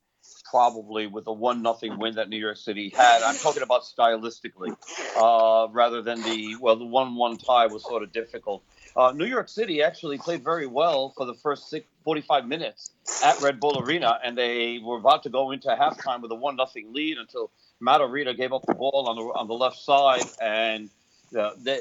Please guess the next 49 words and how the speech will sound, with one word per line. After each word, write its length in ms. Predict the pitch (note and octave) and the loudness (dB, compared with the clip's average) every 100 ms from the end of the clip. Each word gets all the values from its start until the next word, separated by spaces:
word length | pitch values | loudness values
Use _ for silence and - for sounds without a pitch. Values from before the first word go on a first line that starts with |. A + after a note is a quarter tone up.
| A#2+ | -4
they 160 | B2 | -4
scored 460 | A#2 - C#3 C3 A2+ | -4 -8 -2 0 0
very 260 | B2+ A2+ A2+ | -2 -2 -2
quickly 420 | B2+ A2+ B2 A2 | -2 -2 -2 0
after 300 | A2+ - G#2 | 0 -2 -2
that 420 | C#3 D3+ A#2+ A#2 | 2 4 2 0
with 200 | A2+ - | -6 -8
the 180 | A2+ G2+ | -8 -8
foul 440 | - B2 A#2 G#2+ | 0 4 4 2
and 120 | G#2 | -6
then 220 | G#2+ A#2 G#2+ | -6 -6 -8
the 60 | |
penalty 500 | G#2+ C3 C3 B2+ A2+ - | -8 -8 -8 -12 -18 -8
kick. 200 | G2+ - _ - _ - | -8 -8 _ -20 _ -8
And 120 | A#2+ | 0
then 160 | C3 B2+ | 0 0
in 120 | A#2 | -4
the 60 | |
second 380 | A2 C3+ B2+ B2 | -4 -4 -4 -6
half, 340 | A2 A#2 A2 A2 - | -4 -2 -2 -2 0
um, 680 | G#2+ G#2+ A2 G#2+ G#2+ A2 A2 | 2 4 4 4 2 -2 -6
the, 140 | C3 - - - | -10 -12 -12 -6
the 100 | A#2+ | 4
Red 240 | C3+ A2 | 4 4
Bulls 280 | B2 A#2+ - | 0 -2 -2
were 200 | C3 B2 | 2 2
the 100 | A#2 | 2
better 260 | A#2+ A#2 | 2 2
team 340 | A2+ B2 B2 C3 | 0 0 0 0
and 200 | G#2+ G2+ _ _ _ - | -6 -10 _ _ _ 2
got 160 | A#2+ | 2
the 80 | B2+ | 2
controversial 580 | A#2+ B2 - G#2+ A2+ A#2 | -2 -6 -4 -6 -6 -8
goal 220 | G#2+ A2 | -6 -4
that 140 | G#2+ G2 | -4 -6
put 140 | A2+ | -8
them 140 | G#2 G2+ | -8 -4
ahead 240 | A2 G#2 | 0 -2
in 80 | G2 | -2
the 60 | |
game 260 | F#2 A2 G#2 | -2 0 0
in 60 | G2 | -6
the 60 | |
sixtieth 480 | - A2+ - A2 F2+ | -10 -12 -6 -6 -2
minute 280 | A#2 A#2+ A2 | -2 -2 -2
and 100 | G2+ | -2
went 160 | G#2+ | 0
on 140 | G2 | 2
to 100 | F#2+ | 0